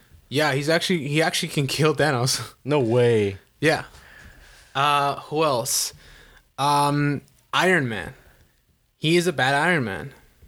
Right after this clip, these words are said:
Speaker 2: What do you mean?
Speaker 1: Like, I'm saying it, quote unquote, he's a bad Iron Man.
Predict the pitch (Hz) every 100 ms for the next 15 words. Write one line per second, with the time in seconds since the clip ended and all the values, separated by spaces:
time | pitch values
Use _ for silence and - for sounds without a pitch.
0 | _ _ _ _ _ _ _ _ _ _
1 | _ _ - - - - 113 104 101 95
2 | _ _ - _ _ - 151 160 135 -
3 | 151 175 165 - 180 185 170 160 151 -
4 | - - 160 151 139 175 143 - 135 170
5 | 170 131 127 135 135 170 139 90 62